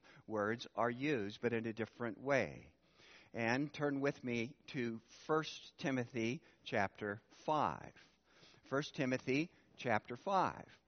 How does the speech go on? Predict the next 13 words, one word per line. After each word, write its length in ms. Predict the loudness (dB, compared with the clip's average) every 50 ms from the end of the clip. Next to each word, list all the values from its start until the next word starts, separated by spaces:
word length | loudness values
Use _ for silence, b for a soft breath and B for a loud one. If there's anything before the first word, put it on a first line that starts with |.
| _ b b b b b b b b b b b b _ -20 -20 _ _ _ _ _ _ 2
The 140 | 4 6 6
Apostle 440 | 6 8 8 6 6 6 4 -2
Paul 400 | 2 6 10 10 12 12 10 8
writes 420 | 6 6 8 10 10 8 8 2 -6 -10 -6
to 140 | -6 -6 -6 -6 -2 0
Timothy, 680 | 2 2 4 2 0 0 -2 -2 0 2 2 0 0 -2 -4
who 220 | -4 -2 0 2 4
is 260 | 4 4 4 2 -2 -8 -14 _ _ 6
a 100 | 6 6
young 720 | 8 6 8 10 10 10 10 10 6 4 0 -4 -4 -6 -8 -12 _
man. 380 | 2 6 6 6 6 6 2 -2 -8 -14 -18 _ b b b b b b b b b b b b b b _ -20 -20 _ _ _
In, 260 | -2 -2 0 0 -2 -4
in 140 | -4 -4 -4